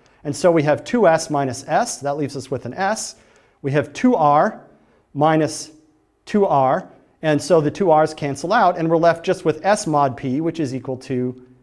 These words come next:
uh, S, because S is less than P. And so we can reconstruct the secret in this way. So given two shares, we can reconstruct. But given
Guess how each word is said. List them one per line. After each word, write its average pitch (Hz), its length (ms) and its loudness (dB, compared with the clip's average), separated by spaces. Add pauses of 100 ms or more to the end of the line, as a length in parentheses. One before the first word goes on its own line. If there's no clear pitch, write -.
(540)
uh, 131 220 -10
S, 175 320 -2
because 135 580 -4
S 127 320 -10
is 113 220 -12
less 113 240 -12
than 113 160 -14
P. - 240 -12 (640)
And 156 120 -6
so 208 120 2
we 196 120 2
can 185 160 0
reconstruct 240 640 -4
the 170 80 -4
secret 156 340 -2
in 139 120 0
this 139 200 -6
way. 120 260 -10 (600)
So 165 160 -2
given 185 240 2
two 285 180 0
shares, 185 380 0
we 165 80 -2
can 156 160 -4
reconstruct. 143 680 -4 (300)
But 165 140 -6
given 247 420 0